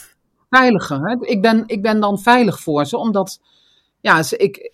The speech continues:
ja, ze kunnen iets doen met wat ik zeg en ook niet, hè. Dus als ze, als hun hoofdcommunicatie dat zegt, of, eh, of whatever, eh, iemand in de organisatie, dan, ja, dan, dan, ja, dan, dan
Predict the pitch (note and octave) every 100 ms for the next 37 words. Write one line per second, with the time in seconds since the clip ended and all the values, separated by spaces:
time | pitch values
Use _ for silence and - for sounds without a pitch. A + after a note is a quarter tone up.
0 | _ G3+ F3+ C3 G3 F3+ F3 F#3+ C3+ E3
1 | G#3 B3+ D#3+ D#3 D3+ - F3 F3 F#3+ E3+
2 | D3+ A#3 B3+ - F3 B3+ D#4+ E3 - -
3 | _ _ _ - F#3+ G3+ F3 F#3 F3+ F3+
4 | F3 G3 F#3+ F#3+ F3+ D#3+ G3+ B3+ - F#3
5 | F#3 - E3+ G3 - F3+ - D#3 E3+ D#3+
6 | _ D#3 C#3 - D3+ F#3 G#3+ E3+ F3 -
7 | E3 - F#3 E3+ D#3+ E3+ E3+ D#3 E3 D#3+
8 | F#3+ G3+ G3 F#3 F3 F3 E3 _ _ _
9 | _ _ - F3 D#3+ E3 - - E3+ E3
10 | E3 - _ _ _ G3 E3+ E3 E3+ D3+
11 | - D#3+ - D3+ E3+ D#3+